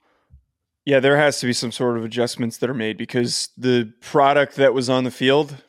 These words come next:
fifty points, it does spark a little bit of fear. And, and again, the reality here is that Western Carolina, they've had the advantage of playing most of their difficult schedule already.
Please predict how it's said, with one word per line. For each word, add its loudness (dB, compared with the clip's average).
fifty -8
points, -2
it 0
does -2
spark 0
a -2
little -2
bit -4
of -4
fear. -4
And, -2
and -2
again, 2
the 2
reality 2
here 2
is -2
that -2
Western -2
Carolina, 0
they've 2
had 0
the 0
advantage 0
of 2
playing 2
most 0
of 0
their 2
difficult -4
schedule -2
already. 0